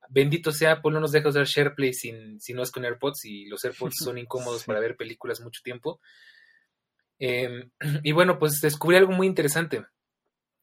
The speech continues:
Speaker 1: que si bien sí se nota mucho la calidad, yo sé que tal, no tiene, o sea, mm, si hay gente que se ha entendido el audio, se va también, de nuevo, se van a dar golpes de cabeza conmigo, pero...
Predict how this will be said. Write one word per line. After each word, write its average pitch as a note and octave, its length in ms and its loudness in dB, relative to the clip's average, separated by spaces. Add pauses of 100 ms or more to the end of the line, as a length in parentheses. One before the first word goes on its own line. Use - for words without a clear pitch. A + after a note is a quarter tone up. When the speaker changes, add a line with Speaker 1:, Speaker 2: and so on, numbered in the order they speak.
(140)
Speaker 1:
que C3 120 -2
si D3 160 0
bien F3+ 240 2
sí F#3+ 120 -4
se F#3+ 140 2
nota F#3 260 4
mucho E3 340 -2
la D3+ 140 2
calidad, A#2 520 0
yo C3 260 2
sé D3+ 180 2
que D#3 80 0
tal, A#2 360 -2
no C#3+ 180 -2
tiene, C#3 340 0
o A#2+ 60 -6
sea, A2 220 -8 (840)
mm, D#3+ 300 -2 (220)
si - 160 8
hay A3+ 100 12
gente A#3+ 380 2
que D#3+ 80 -2
se E3+ 160 4
ha - 20 8
entendido E3 340 2
el C#3+ 80 6
audio, C#3+ 220 4
se C#3+ 120 2
va C3 160 6
también, B2+ 460 0
de B2 120 -2
nuevo, C3+ 100 2
se C#3+ 80 0
van C3+ 160 2
a D3 40 6
dar D3 120 6
golpes D3 380 4
de C3 80 0
cabeza B2 400 -2
conmigo, B2 460 -6
pero... A2+ 260 -2